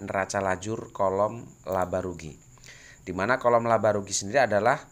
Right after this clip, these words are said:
eh, memuat terkait saldo-saldo akun yang berhubungan dengan akun-akun pendapatan dan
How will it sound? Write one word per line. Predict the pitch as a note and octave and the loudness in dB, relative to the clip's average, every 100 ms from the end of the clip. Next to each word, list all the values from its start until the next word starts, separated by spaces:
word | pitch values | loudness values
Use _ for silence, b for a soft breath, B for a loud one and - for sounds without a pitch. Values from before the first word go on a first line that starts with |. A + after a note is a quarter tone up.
| B B B B B - | B B B B B -4
eh, | G2+ G2+ F#2+ G2 F#2+ G2 | 2 4 6 6 4 2
memuat | G#2+ G#2 A2 B2+ - - - | -2 -2 0 -2 -4 -20 -8
terkait | A2+ - G#2+ | -6 -2 -2
saldo-saldo | A2+ A#2 G2+ G#2 G2 G2+ F#2+ F#2+ G#2 | 0 0 0 -2 -2 -2 -2 -2 -2
akun | F2+ - C3 C3+ | -2 -4 -6 -4
yang | A#2+ G#2+ | -4 -4
berhubungan | G2+ F#2 G2 A#2 G#2+ | -8 -8 -6 -6 -4
dengan | G#2+ D#2+ | -6 -6
akun-akun | G2+ G#2 G2+ - F#2+ | -6 -8 -10 -10 -10
pendapatan | F#2+ F2+ F#2+ - A2+ | -4 -4 -2 -4 -4
dan | G#2 A2+ | -2 -4